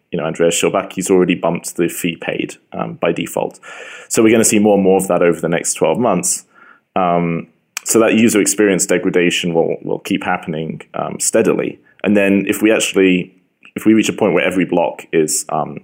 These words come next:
at the miner maximum, whatever they've got it set to, then I think we would see problems within days, or we would see serious user complaints within days, and te-, you know, serious, serious technical problems within weeks. But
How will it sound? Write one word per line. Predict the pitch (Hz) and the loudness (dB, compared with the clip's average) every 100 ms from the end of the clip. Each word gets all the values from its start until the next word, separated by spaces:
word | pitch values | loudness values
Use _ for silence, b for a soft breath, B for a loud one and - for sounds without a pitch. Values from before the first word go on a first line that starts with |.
| - | -4
at | 90 | -2
the | |
miner | 90 87 82 | 0 0 0
maximum, | 82 87 - 80 76 73 | -2 -4 -6 -8 -8 -2
whatever | 82 76 | -2 0
they've | 76 76 | -2 -2
got | 85 | -2
it | 82 | -2
set | - 76 - | -4 -4 -2
to, | 78 78 B B B B | -2 -2 B B B B
then | - 98 87 87 - | -2 0 2 0 -2
I | 87 | -2
think | 95 82 | -2 0
we | |
would | 85 78 | 2 2
see | - 87 | 0 -2
problems | - 82 80 78 - | -2 -4 -4 -8 -6
within | 85 80 85 82 - | -4 -4 -6 -12 -2
days, | - 53 - - | -2 -2 -6 -4
or | - - - _ | -4 -6 -10 _
we | 123 | 2
would | 127 | 4
see | 127 - 214 - - | 6 4 2 0 -6
serious | - - 110 95 87 | -2 2 4 4 4
user | 92 92 | 0 0
complaints | - 82 87 78 - - | -4 -6 -4 -4 -4 -6
within | 78 - | -6 -4
days, | - - - - - | -2 -2 -4 -6 -2
and | 80 78 80 - - | -2 -2 -6 -14 -8
te-, | 92 - | -8 -4
you | 104 | -2
know, | 85 78 76 _ _ _ - | 0 0 -2 _ _ _ -2
serious, | - 101 87 85 | 2 4 4 4
serious | - 85 80 - | 2 2 0 -2
technical | - 71 - | -6 -6 -4
problems | 87 78 76 - | -4 -4 -4 -6
within | 80 80 | -6 -4
weeks. | 80 78 - - B B B B - | -4 -6 -10 -10 B B B B 0
But | 92 85 - | 2 2 0